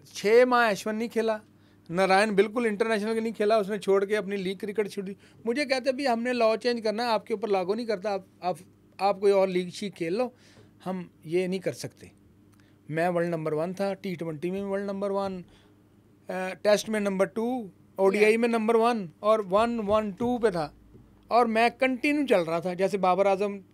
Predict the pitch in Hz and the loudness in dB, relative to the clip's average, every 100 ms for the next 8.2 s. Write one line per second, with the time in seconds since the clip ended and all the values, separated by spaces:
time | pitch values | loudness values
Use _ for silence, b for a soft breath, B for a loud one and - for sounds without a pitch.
0 | - 185 190 196 190 185 190 175 196 202 | -8 0 2 2 -2 -4 -4 -4 -6 -4
1 | 220 240 202 214 277 247 240 240 233 - | -2 -2 0 0 2 2 2 -2 -2 -8
2 | b - 247 220 285 254 214 156 156 151 | b -4 -2 0 0 2 0 0 -4 -8
3 | 214 190 185 B B B _ _ - 262 | -14 -20 -20 B B B _ _ -2 0
4 | 277 277 277 - _ _ _ _ _ _ | 2 4 2 0 _ _ _ _ _ _
5 | - 285 277 294 - 226 269 277 190 151 | -12 -8 -8 -12 -8 -4 -2 -2 -4 -4
6 | 156 160 156 151 135 139 160 - _ _ | -4 -6 -8 -8 -8 -10 -14 -20 _ _
7 | b b b b - 185 196 202 190 196 | b b b b -6 -2 -2 -2 -4 -4
8 | 202 175 | -6 -10